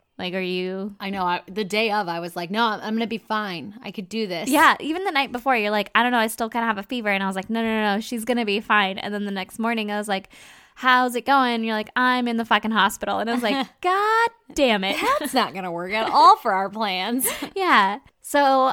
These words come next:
Speaker 1: I had to go on a date with my husband.
Speaker 2: Ugh.
Speaker 1: Just him.
Speaker 2: <laughs>
Speaker 1: <sighs> It was nice. It was so much fun.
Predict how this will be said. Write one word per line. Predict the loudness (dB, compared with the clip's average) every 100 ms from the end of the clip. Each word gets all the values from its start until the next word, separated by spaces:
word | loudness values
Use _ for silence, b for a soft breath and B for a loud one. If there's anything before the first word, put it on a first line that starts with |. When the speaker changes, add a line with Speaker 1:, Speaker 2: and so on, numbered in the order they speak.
| -2
Speaker 1:
I |
had | -6 -2 0 0
to | 0
go | 2
on | 2 0
a |
date | -2 -2 -2 0 -2 -2
with | -2
my | -2 0
husband. | 0 0 2 2 4 2 2
Speaker 2:
Ugh. | -2 -12 _ _ -6
Speaker 1:
Just | -4 -2
him. | 0 0 0 -2 -2 -2 -4
Speaker 2:
<laughs> | -6
Speaker 1:
<sighs> | -6 -2 -4 -4 -6 -4 -4 -4 -4 -6 -8 -8 0
It | 2
was | 2
nice. | 2 0 0 -4
It | -4
was | -4
so | -6
much | -6 -6
fun. | -6 -8